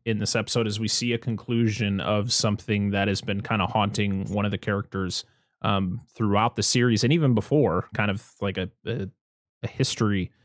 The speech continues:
uh, of, of this one character. She finally finds out something that she has not been able to know for a very long time, and it's quite distressing.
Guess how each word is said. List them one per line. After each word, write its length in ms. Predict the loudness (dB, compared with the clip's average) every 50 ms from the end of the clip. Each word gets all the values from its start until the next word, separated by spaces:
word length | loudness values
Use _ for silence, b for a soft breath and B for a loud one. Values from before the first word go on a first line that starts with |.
| _ _ _ _ _ _ -6
uh, 240 | -4 -2 -2 -4 -4
of, 380 | -2 -2 -2 -2 -4 -8 -12 _ _ -4
of 180 | -4 -4 -4
this 220 | -4 -4 -4 -2 -2
one 240 | -2 -2 0 -2 -2
character. 520 | 0 0 0 0 -2 -2 -4 -4 -4 b b b b b b
She 160 | _ -8 -8
finally 540 | -4 -2 0 0 0 0 0 0 0 -2 -4 -8 _ _ _ _
finds 400 | -6 -2 -2 0 0 0 0 2
out 340 | 2 2 2 0 -2 -6 -12 _ _ _ _ _ _ _ _ b b b b b b b b b b b b b b b b b
something 560 | 0 2 2 4 4 4 4 6 6 6 4 4 0 0 2
that 140 | 2 2 4
she 180 | 4 6 6
has 260 | 6 6 4 4 4
not 200 | 4 4 4 4
been 120 | 4 4 4
able 200 | 4 4 4 4
to 120 | 2 2 4
know 300 | 4 6 6 6 4 4
for 340 | 4 4 4 4 6 4
a 260 | 2 0 -4 _ -2 2
very 240 | 4 4 6 6
long 260 | 6 6 6 6 4 4
time, 360 | 4 2 2 2 0 -2 -4 -6 _ _ _
and 180 | -2 0 0
it's 360 | 0 2 0 0 0 0 -2 -6 _ _ _ _ _ _ _ _ _ _ _ _ _ _ _ _ _ _ _
quite 160 | 0 2 2
distressing. 600 | 2 0 2 2 2 4 4 2 2 2 0